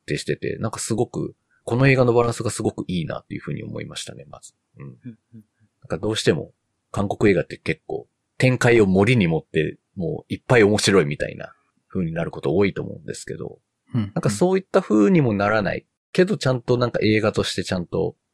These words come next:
Speaker 1: テーマの重大性とかはめちゃくちゃ伝わってくるみたいなような映画になってて、結構まずその、その自殺しちゃう女子高生の話が結構長く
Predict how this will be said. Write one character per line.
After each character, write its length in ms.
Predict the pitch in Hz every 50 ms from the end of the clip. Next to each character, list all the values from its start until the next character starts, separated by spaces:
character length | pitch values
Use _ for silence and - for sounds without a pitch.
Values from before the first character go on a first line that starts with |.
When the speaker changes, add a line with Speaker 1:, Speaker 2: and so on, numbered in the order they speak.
| _
Speaker 1:
テ 200 | - 120 104 98
ー 20 | 90
マ 120 | 80 78
の 100 | 73 76
重 240 | 73 - 90 90 85
大 180 | 87 87 85 80
性 220 | - 90 87 80
と 80 | - -
か 120 | - 92
は 80 | 78 73
め 140 | 73 73
ち 80 | - -
ゃ 60 | 82
く 60 | -
ち 100 | - -
ゃ 40 | 104
伝 220 | - - - 95 85
わ 80 | 82
っ 40 | -
て 100 | - 87
く 100 | 101 98
る 80 | - -
み 80 | - -
た 80 | -
い 100 | - - -
な 80 | _ _ _ _ _ _ _ _
よ 140 | - 87 82
う 40 | 78
な 120 | 78 78
映 120 | 80 78
画 120 | 78 78 78
に 100 | 78 76
な 100 | 76 76
っ 60 | -
て 160 | _ - - -
て、 320 | - - - - - - _ _ _ _ _ _ _ -
結 200 | - 156 - -
構 140 | - 85 82
ま 140 | 80 80 80
ず 100 | 82 78
そ 160 | - - -
の、 240 | - - - - - _ _ _ _ _ _ _ _
そ 100 | - 92
の 60 | 87
自 140 | 82 87 87
殺 260 | - 151 - - 127
し 60 | -
ち 80 | - -
ゃ 40 | 123
う 60 | 110
女 120 | - 104
子 140 | - - -
高 200 | - - 151 123
生 220 | - - 80 67 67
の 100 | 69 -
話 340 | - 85 85 82 - -
が 80 | 73 -
結 260 | - - 156 151 - _ _ _
構 260 | - - - 104 85 -
長 280 | 139 - 90 90 92 -
く 320 | - - 64 62 -